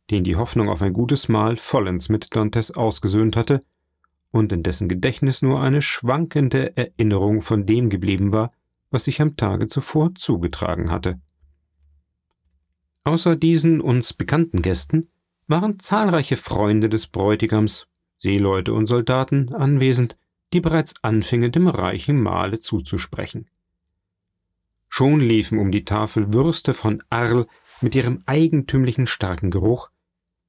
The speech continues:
Seekrebse mit blendender Schale, Prères in rosafarbiger Muschel, Seeigel, die Kastanien glichen, und alle die Leckerbissen, welche die Wellen auf das sandige Ufer spülen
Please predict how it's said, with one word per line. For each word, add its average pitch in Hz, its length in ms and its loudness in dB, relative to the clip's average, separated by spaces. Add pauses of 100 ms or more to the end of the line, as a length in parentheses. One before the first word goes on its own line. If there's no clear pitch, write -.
(140)
Seekrebse 104 760 0
mit 101 240 -2
blendender 139 520 2
Schale, 110 480 0 (840)
Prères 107 800 -2
in 98 200 2
rosafarbiger 104 840 0
Muschel, 131 400 2 (720)
Seeigel, 123 720 2
die 90 180 -2
Kastanien 113 680 2
glichen, 110 400 0 (260)
und 220 440 2 (100)
alle 175 260 2
die 135 200 0
Leckerbissen, 113 800 2
welche 107 280 0
die 85 180 -2
Wellen 113 280 0
auf 107 120 -4
das - 220 -2
sandige 107 500 0
Ufer 113 300 0
spülen 113 640 2